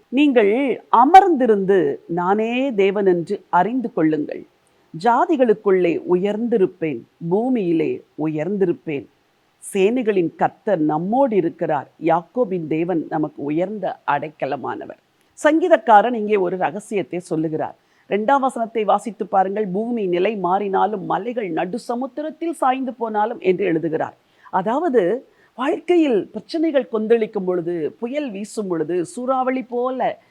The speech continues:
பலவிதமான சோதனைகளை சந்திக்கும் பொழுது, "நீங்கள் அமர்ந்திருந்து நானே தேவன் என்று அறிந்து கொள்ளுங்கள்." அதன் பொருள் என்ன?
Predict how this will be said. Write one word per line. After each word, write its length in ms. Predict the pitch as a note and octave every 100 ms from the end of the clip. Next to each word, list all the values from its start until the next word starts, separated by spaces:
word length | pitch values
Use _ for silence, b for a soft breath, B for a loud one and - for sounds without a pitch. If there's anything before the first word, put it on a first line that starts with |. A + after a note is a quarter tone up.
| b b
பலவிதமான 640 | G3+ G#3+ G#3 G3+ G3 F3 E3+
சோதனைகளை 720 | - C4 D4 C4+ A3 F3 E3+
சந்திக்கும் 520 | F#3+ E3+ F#3 F#3+ F3+
பொழுது, 480 | D#3 F3 F3+ D3 b b b
"நீங்கள் 500 | A3+ C4 A3+ G3 - _ G#3
அமர்ந்திருந்து 1120 | A#3+ C#4 F4 E4+ C4 B3 G3 F#3+ G3+ F#3+ D#3+ - -
நானே 460 | G#3+ A#3 B3+ C#4
தேவன் 320 | G3+ G3 F#3 F3
என்று 320 | D#3 D3+ -
அறிந்து 400 | F#3+ F3 F3+ E3
கொள்ளுங்கள்." 340 | C#3+ C3+ C3+ -
அதன் 260 | F3+ G#3
பொருள் 300 | F#3+ G#3+ C4+
என்ன? 380 | A#3 F#3+ F3 F3+